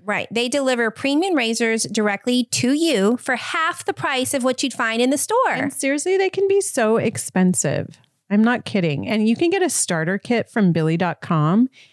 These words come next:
Speaker 2: It includes two razor cartridges, a handle, and their magical magnetic holder. And let me just say, like, I just put the little magnetic holder into my shower last night, and I was like,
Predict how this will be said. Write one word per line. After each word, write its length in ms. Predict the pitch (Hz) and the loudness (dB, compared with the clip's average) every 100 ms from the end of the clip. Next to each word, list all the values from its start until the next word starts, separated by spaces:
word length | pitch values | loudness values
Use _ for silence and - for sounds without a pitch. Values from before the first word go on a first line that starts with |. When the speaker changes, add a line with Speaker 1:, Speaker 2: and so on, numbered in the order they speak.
| _ - | _ -4
Speaker 2:
It 80 | |
includes 480 | 208 196 208 185 - | -2 0 0 -2 -4
two 340 | - - 208 247 | -8 -2 0 2
razor 300 | 269 277 285 | 2 0 -2
cartridges, 760 | - 190 - 175 180 175 180 - | -2 -4 -2 -2 2 2 0 -2
a 100 | 175 | -2
handle, 760 | 165 208 214 185 165 147 156 - - - - | 0 0 2 2 2 0 -2 -4 -14 -16 -2
and 220 | 254 240 | 0 2
their 160 | 247 233 | 2 2
magical 720 | 233 233 214 247 277 294 269 | 2 2 2 0 0 0 2
magnetic 440 | 240 226 214 208 | 2 2 0 0
holder. 360 | - 190 156 - | 0 0 0 0
And 240 | 190 185 | 0 2
let 160 | 180 - | 2 2
me 140 | 220 | 0
just 240 | 240 294 - | 0 -2 -2
say, 260 | 196 175 | 0 2
like, 220 | 165 165 - | 2 0 -2
I 120 | 190 | -4
just 440 | 165 170 170 - | -2 -2 0 -2
put 180 | - 254 | -2 -2
the 100 | - | 0
little 300 | 220 208 202 | 0 2 2
magnetic 540 | 175 185 175 170 175 - | 2 2 2 2 0 -2
holder 300 | 196 180 190 | 0 0 2
into 300 | 175 175 214 | 2 2 2
my 100 | 226 | 2
shower 380 | - 185 180 | 0 0 2
last 240 | 185 196 - | 2 2 2
night, 280 | 190 165 - | 2 0 0
and 180 | 196 185 | -2 0
I 160 | 180 | 0
was 160 | 185 180 | 0 0
like, 260 | 185 175 | 0 -2